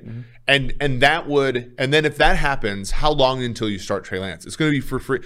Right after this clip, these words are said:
Speaker 2: It might be Thanksgiving by the time you start Lance, if that's the beginning, right?
Speaker 1: I
Speaker 2: And I
Speaker 1: can't
Speaker 2: think the
Speaker 1: ima-
Speaker 2: Niner-, I think the
Speaker 1: Mm.
Speaker 2: Niners see this, and they gave Lance thirty dropbacks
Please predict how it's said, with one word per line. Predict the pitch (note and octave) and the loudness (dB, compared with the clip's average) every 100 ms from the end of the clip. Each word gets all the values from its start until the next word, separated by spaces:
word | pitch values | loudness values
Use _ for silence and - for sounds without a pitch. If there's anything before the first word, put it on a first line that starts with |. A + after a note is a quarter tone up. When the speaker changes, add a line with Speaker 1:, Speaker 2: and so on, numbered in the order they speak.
| - | -10
Speaker 2:
It | - | 2
might | F3+ F#3+ | 4 4
be | F3 | 0
Thanksgiving | E3+ C#3+ - C#3+ D#3+ C#3+ | 0 -2 -2 0 2 2
by | G2 | 0
the | E2+ | -4
time | E2 G#2+ | -4 -4
you | G2 | -4
start | - G2+ | -2 0
Lance, | A#2 A#2 A2 - - | 2 0 -2 -14 -4
if | D#3+ | 0
that's | F#3 G#3 G3+ | 4 4 2
the | G#3 | 0
beginning, | G3 F3 A#3 E3+ A2 G2+ - - | 0 4 4 2 -4 -8 -12 -8
right? | C3+ E3 G3+ - - - - | 2 4 4 -4 -20 -20 -2
Speaker 1:
I | F3 | 2
Speaker 2:
And | F#3+ | 4
I | - F#3 | 4 2
Speaker 1:
can't | G#3+ | 2
Speaker 2:
think | A#3 A3 | 0 0
the | |
Speaker 1:
ima- | G#3+ F#3 | 2 2
Speaker 2:
Niner-, | G3 G3 F#3 - - | 2 -2 -4 -8 -6
I | E3+ | -2
think | C#3 D3 C#3 | 0 0 2
the | - | 2
Speaker 1:
Mm. | |
Speaker 2:
Niners | G3+ G#3+ G#3 - | 4 4 2 0
see | G#3+ | 0
this, | G#3+ E3+ - - | 0 0 0 -4
and | D#3+ | 0
they | D#3+ | 0
gave | C3 E3 G3 F3+ | 4 4 4 0
Lance | F#3 F3 E3+ | 0 0 -4
thirty | - F3 E3+ | 0 2 2
dropbacks | C#3+ C#3 C#3+ B2+ A#2 A2+ - | 2 2 2 2 2 -2 -10